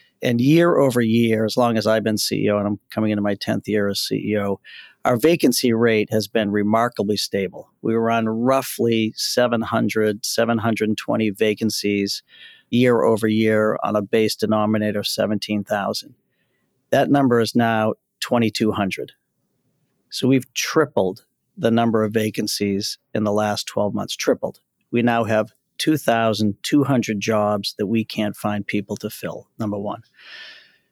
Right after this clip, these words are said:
Number two, it's, as, you know, <laughs> it's complicated, as you would say, your chain link fence analogy.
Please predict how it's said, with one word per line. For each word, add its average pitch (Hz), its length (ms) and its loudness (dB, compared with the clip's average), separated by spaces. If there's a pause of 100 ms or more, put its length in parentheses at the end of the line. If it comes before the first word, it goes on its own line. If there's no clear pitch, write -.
(140)
Number 156 200 4
two, 175 540 6
it's, 151 340 0
as, - 440 0
you 131 120 2
know, 113 320 4 (240)
<laughs> - 240 -10
it's 120 300 -2
complicated, 120 720 0
as 110 140 -4
you 110 100 2
would 107 120 -2
say, 110 200 0
your 110 180 0
chain 117 300 -2
link 110 180 0
fence 117 260 -2
analogy. 110 580 -2